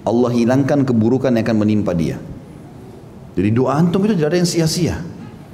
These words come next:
Kalau bukan Allah kasih langsung, Allah akan hilangkan musibah. Mungkin ada sesuatu yang akan menimpa, tidak jadi gara-gara doa kita.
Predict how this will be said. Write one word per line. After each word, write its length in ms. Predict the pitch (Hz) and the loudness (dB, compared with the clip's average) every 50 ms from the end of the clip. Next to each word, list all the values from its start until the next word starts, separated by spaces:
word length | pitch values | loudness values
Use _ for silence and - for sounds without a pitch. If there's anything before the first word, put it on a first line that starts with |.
| - - - - - - - - - - | -20 -20 -20 -20 -20 -18 -18 -18 -18 -10
Kalau 160 | - - 95 | -6 -4 -2
bukan 240 | 101 120 135 160 160 | 0 0 0 0 0
Allah 240 | 147 147 147 151 147 | 2 2 2 2 2
kasih 240 | 151 147 160 160 151 | 0 0 0 0 2
langsung, 320 | 156 160 156 - 202 - | 2 2 2 0 0 0
Allah 320 | - 127 135 135 139 131 131 | 0 0 2 2 0 0 2
akan 80 | 135 | 2
hilangkan 340 | 135 127 123 135 135 135 131 | 2 2 2 2 2 2 4
musibah. 380 | 120 117 110 117 131 120 107 98 | 2 2 2 2 2 2 2 2
Mungkin 260 | 95 135 151 143 170 | 2 2 2 2 2
ada 120 | 156 147 139 | 0 0 0
sesuatu 180 | 151 131 175 | 0 0 0
yang 140 | 160 143 135 | 0 2 2
akan 120 | 139 143 135 | 2 2 4
menimpa, 320 | 135 147 156 160 - 185 185 | 4 4 4 2 2 0 0
tidak 240 | 180 143 110 92 87 | 2 0 0 2 2
jadi 220 | 107 107 113 113 | 0 2 2 2
gara-gara 400 | 104 101 98 92 90 98 98 98 | 2 2 0 0 0 0 0 2
doa 180 | 90 92 87 87 | 2 0 0 0
kita. 240 | 85 95 85 - - | 0 -2 -2 -2 -6